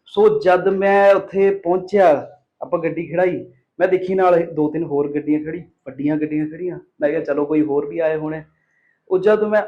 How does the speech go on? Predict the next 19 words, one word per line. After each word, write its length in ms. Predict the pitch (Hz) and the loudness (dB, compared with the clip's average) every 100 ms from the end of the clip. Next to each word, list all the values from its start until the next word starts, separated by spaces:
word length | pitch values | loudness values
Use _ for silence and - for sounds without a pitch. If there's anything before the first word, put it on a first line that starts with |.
| - | -4
ਅੰਦਰ 280 | 180 220 226 | 0 2 2
ਗਿਆ 240 | 208 202 | 4 2
ਤਾਂ 320 | 196 196 190 | 2 2 2
ਬਿੱਲਾ 300 | 160 170 165 | 0 0 0
ਭਾਜੀ 240 | 160 180 175 | 2 0 2
ਬੈਠੇ, 500 | 160 151 160 156 - _ | -4 -4 -12 -14 -16 _
ਸ਼ਿਵਜੋਤ 480 | - 151 156 160 160 | -12 -8 -6 -6 -6
ਭਾਜੀ 260 | 170 156 | -6 -4
ਬੈਠੇ 300 | 143 143 160 | -6 -6 -10
ਤੇ 120 | 165 | -10
ਮੈਨੂੰ 400 | 165 156 156 170 | -6 -4 0 0
ਵੀ 100 | 165 | 0
ਉੱਦਾਂ 280 | 170 156 165 | -2 -2 -6
ਹੀ 60 | 165 | -6
ਲੈ 100 | 151 | -6
ਕੇ 140 | 147 | -6
ਜਾ 160 | 143 139 | -8 -8
ਰਹੇ 160 | 139 | -10
ਸੀਗੇ। 280 | 135 139 143 | -16 -14 -14